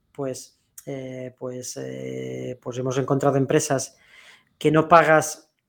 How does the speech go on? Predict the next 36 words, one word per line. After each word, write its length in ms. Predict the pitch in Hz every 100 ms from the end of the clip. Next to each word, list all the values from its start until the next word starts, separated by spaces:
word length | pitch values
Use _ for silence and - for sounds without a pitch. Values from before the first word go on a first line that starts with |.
| _
ni 260 | 156 151 151
cero 320 | - 165 165
tres 220 | 170 156
veces 580 | 156 175 160 139 - -
el 200 | 160 147
valor 300 | 139 147 165
contable 500 | 175 165 185 170 151
de 260 | 139 139 139
beneficios 360 | 139 139 151 165
acumulados 460 | 165 170 170 156
históricos 580 | 160 165 185 180 226 233 -
y 60 |
no 100 | 147
tienen 200 | 151 156
deuda, 360 | 156 196 196 277
¿no? 80 | 165
Entonces, 460 | 180 170 190 185 - - - - _ _ _ -
los 240 | 160 151
ratios, 720 | 147 185 185 165 143 - _ _ _ _ _ _ _ -
claro, 260 | 175 156 139
empresas 520 | 135 170 180 196 -
como 520 | 202 190 190 190 185
General 300 | 156 180 180
Motors, 380 | 180 208 190 156
General 220 | 160 180
Electric, 540 | 180 190 160 139 - _ _ _ _ _ _
cayeron 320 | - 147 165
noventa 280 | 160 165 190
por 100 | 180
ciento 540 | 190 202 214 226 - -
y 100 | 151
comprabas 480 | 165 147 170 202 170
a 120 | 160
per 220 | 196 180
dos 20 |
dos, 500 | 160 139 - - _